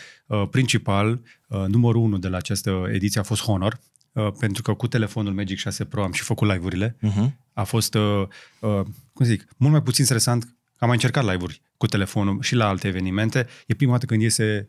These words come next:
Speaker 1: țuț, din prima, fără niciun fel de eroare. Așa că vreau să le mulțumesc celor de la Honor pentru susținere și, încă o dată, ei nu ne-au spus ce să zicem în demo, l-am folosit noi cum am vrut, am avut o demonstrație de A I pe telefon, pe scenă.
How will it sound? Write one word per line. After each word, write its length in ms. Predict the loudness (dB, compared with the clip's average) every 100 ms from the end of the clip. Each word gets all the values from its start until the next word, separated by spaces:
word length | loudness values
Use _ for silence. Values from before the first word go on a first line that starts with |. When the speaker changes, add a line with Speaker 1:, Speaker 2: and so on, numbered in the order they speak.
| -8
Speaker 1:
țuț, 280 | -6 -6
din 200 | -4 -2
prima, 460 | 0 2 0 -4 -10 _ _
fără 200 | -2 2
niciun 260 | 4 2 0
fel 240 | 0 -2
de 80 | 0
eroare. 440 | -2 -2 -6 -8 _ _ _ _
Așa 120 | -6 0
că 100 | 2
vreau 140 | 2
să 60 | 2
le 40 | 2
mulțumesc 260 | 0 -2
celor 200 | 0 0
de 80 | 0
la 100 | -2
Honor 280 | 0 -2 -2
pentru 360 | -2 -2 -2
susținere 460 | -6 -4 0 2 2
și, 220 | 2 0 -2 -8
încă 200 | -2 2
o 40 | 2
dată, 180 | 2 -2 -2 -4
ei 180 | 2 4
nu 100 | 6
ne-au 140 | 6 4
spus 160 | 0
ce 100 | 2
să 100 | 2
zicem 200 | 2 4
în 120 | 4
demo, 380 | 2 2 0 -2 -2
l-am 180 | 0
folosit 260 | 2 2 4
noi 100 | 2
cum 140 | 4
am 100 | 2
vrut, 280 | 2 0 -4 -8 _
am 80 | -2
avut 120 | 0
o 40 |
demonstrație 540 | 2 2 2 0 0 0
de 100 | 2
A 80 | 2
I 100 | 0
pe 120 | -2
telefon, 420 | 0 0 0 -4
pe 100 | -4
scenă. 380 | -8 -8 -10 -10